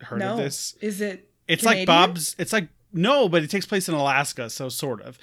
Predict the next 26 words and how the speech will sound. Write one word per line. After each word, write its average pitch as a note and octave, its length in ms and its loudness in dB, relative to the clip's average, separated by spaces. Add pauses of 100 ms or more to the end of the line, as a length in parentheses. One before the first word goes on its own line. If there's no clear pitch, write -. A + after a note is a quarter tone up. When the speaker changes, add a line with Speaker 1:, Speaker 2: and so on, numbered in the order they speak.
(320)
Speaker 1:
And E3 140 6
it's E3+ 160 2
like, A3 120 0
it's F3+ 140 2
like D#3+ 160 2
Bob's D#3+ 340 4
Burgers, C#3+ 460 0
but C3 280 -6
in C3 120 -4
Alaska, A2+ 720 -6
and A#2 120 -8
it's A2 140 -10
great. A2 320 -14 (480)
Speaker 2:
Have A3+ 140 -4
you C4+ 140 0
watched D4+ 340 -2
Disenchantment? G#3+ 800 -6 (260)
Speaker 1:
I've F#3+ 220 -4
seen C#4 240 -2
a C4+ 40 -2
little G#3 240 0
bit C3+ 120 -2
of A#2+ 140 -2
it. A#2+ 60 -6
I A#2+ 100 -6
haven't C#3+ 340 -6